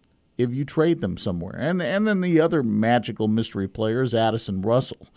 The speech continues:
who has now been suspended by Major League Baseball for forty games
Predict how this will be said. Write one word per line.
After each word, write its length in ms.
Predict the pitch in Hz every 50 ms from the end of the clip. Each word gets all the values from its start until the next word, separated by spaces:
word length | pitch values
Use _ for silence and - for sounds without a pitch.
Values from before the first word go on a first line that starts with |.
| - - - - - - - _ _
who 80 | 117 107
has 160 | 101 92 107
now 180 | 110 113 117
been 180 | 107 117 113 107
suspended 560 | 107 - 104 - - - 135 131 131 120 98
by 160 | 98 98 98
Major 320 | 101 104 110 113 104 104 104
League 200 | 92 98 90 104
Baseball 500 | 107 110 120 117 - - 104 98 95 95
for 220 | - - 113 98
forty 500 | - - - - 147 156 160 156 139 117
games 800 | 107 - 117 135 135 123 101 92 92 92 110 113 113 - -